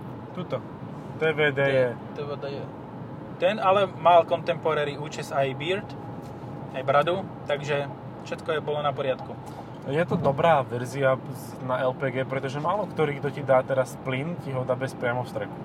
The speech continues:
Speaker 1: Tuto proste
Speaker 2: Mhm.
Speaker 1: je, tu je viac boďak. Čiže je to, je to tam nejaký prísľub nejakej dlhšej životnosti.
Speaker 2: Nemá to napríklad, e, možnosť karbonizácie.
Speaker 1: No hej.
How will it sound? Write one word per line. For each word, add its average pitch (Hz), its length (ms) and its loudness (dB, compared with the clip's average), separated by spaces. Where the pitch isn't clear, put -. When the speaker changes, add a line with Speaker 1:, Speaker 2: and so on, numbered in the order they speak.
Speaker 1:
Tuto 151 240 -2
proste 151 260 -2
Speaker 2:
Mhm. 156 80 2
Speaker 1:
je, 147 60 2
tu 139 100 -2
je 135 80 -2
viac 131 220 6
boďak. 117 300 -4
Čiže 127 360 -2
je 160 160 0
to, 156 260 2
je 156 160 -2
to 156 80 -8
tam 151 200 0
nejaký 143 240 -4
prísľub 147 500 -4
nejakej 127 340 -4
dlhšej 147 340 -4
životnosti. 117 520 -6
Speaker 2:
Nemá 185 320 6
to 165 420 6
napríklad, 156 580 2
e, - 120 -10
možnosť 143 600 -4
karbonizácie. 127 640 -2
Speaker 1:
No 135 260 0
hej. 117 140 -4